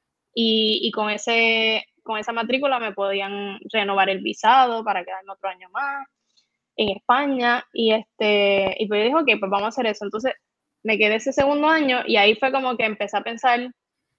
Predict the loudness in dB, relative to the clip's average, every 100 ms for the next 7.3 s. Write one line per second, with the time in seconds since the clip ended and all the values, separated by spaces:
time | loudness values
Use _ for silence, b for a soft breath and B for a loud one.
0 | _ _ -6 -4 -4 0 2 2 0 -2
1 | -4 -6 -8 -18 _ _ _ _ _ _
2 | _ _ 4 6 6 4 0 0 -4 -14
3 | -16 _ _ _ _ _ _ _ -8 -6
4 | -6 -10 -10 -8 -6 -6 -4 -4 -6 -10
5 | _ -8 -2 -2 -4 -8 -8 -6 -4 -4
6 | -4 -2 -2 -4 -6 -6 -4 -2 0 2
7 | 2 2